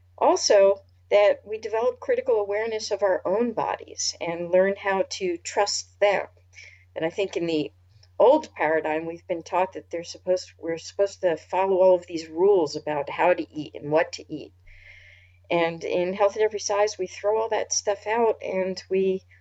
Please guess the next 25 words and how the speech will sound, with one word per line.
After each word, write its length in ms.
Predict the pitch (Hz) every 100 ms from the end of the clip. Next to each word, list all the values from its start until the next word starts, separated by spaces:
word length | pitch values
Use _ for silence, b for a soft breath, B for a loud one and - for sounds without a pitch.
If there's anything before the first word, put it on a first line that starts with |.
| _
look 220 | 214 226 -
more 180 | 208
towards 680 | 214 - 196 190 175 - -
critical 380 | - 262 254 254
awareness 600 | 214 190 202 214 202 202
of 120 | 175
our 160 | 160 -
own 240 | - 220 214
bodies 560 | 190 196 165 - -
and 100 | -
internal 520 | - 220 220 233 214
regulation 760 | 196 190 190 190 196 190 135 135
and 120 | 151
all 100 | 165
those 220 | 196 202
great 340 | - 175 208 -
messages 720 | 202 208 - - 160 160 -
that 180 | 151 -
we 140 | 170
get 340 | 220 330 - B B B B
that 120 | 185
can 140 | 185 190
help 340 | - 202 196
us 440 | 160 165 - - -
to 380 | - 175 170